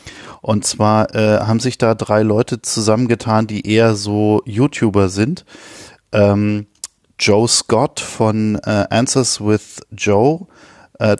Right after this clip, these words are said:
Tim Dodd, der nennt sich auf YouTube, äh, The Everyday Astronaut, und Ben Sullins von Teslanomics, ähm, der ist so ein Zahlengeek. Und, äh, die sprechen so über dies und das, äh,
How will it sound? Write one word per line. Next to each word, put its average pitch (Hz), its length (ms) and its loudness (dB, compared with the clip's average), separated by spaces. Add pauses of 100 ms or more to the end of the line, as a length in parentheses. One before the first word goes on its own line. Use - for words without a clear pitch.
Tim 120 380 0
Dodd, 120 480 -2
der 143 100 4
nennt 107 200 0
sich - 200 -10
auf - 180 -6
YouTube, 117 580 0
äh, 110 300 -2
The 107 200 -4
Everyday 110 520 2
Astronaut, 110 800 0 (440)
und 107 380 0
Ben 107 240 2
Sullins 135 640 0
von 110 540 -2
Teslanomics, 110 1080 0 (140)
ähm, 95 340 -2
der - 140 0
ist - 160 -6
so 101 80 -2
ein 95 80 -4
Zahlengeek. 104 760 -2 (760)
Und, 107 920 0
äh, 107 400 4
die 110 400 -4
sprechen 117 480 0
so 110 100 0
über 104 200 0
dies 123 240 -6
und 95 160 -4
das, - 520 -2
äh, 113 440 2